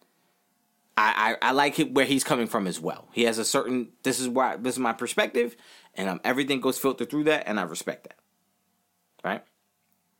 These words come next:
But Joel Klatt had said that he had issues with the College Football Playoff Committee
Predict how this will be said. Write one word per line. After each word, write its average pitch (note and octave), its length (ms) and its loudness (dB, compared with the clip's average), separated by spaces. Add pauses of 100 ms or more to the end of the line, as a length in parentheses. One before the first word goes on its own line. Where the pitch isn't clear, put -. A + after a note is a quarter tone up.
(260)
But B2 120 0
Joel A#3+ 200 4
Klatt E3 220 4
had A2 160 0
said F#2+ 260 -2
that F#2 100 -4
he G#2 160 -4
had G2+ 120 -2
issues F2+ 280 -6
with D#2 100 -16
the - 60 -20
College D#2+ 260 -6
Football D#2 320 -8
Playoff G3 320 2
Committee - 380 -12